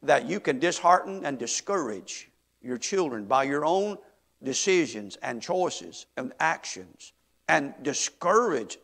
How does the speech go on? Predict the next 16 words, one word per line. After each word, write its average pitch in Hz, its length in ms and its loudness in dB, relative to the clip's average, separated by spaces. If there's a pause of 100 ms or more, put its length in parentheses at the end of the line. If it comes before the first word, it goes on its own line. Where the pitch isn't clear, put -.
them. 117 240 -6
Take 226 220 0
the 160 160 2 (180)
life 190 560 4 (240)
out 190 240 8
of 120 160 2
them. 98 280 -10 (920)
So 110 60 -8
yeah, 185 280 6
you, 151 140 0 (180)
you're 196 200 6
not, 247 340 6
you're 202 140 4
casting 247 480 2
a 147 60 0
shadow. 220 640 4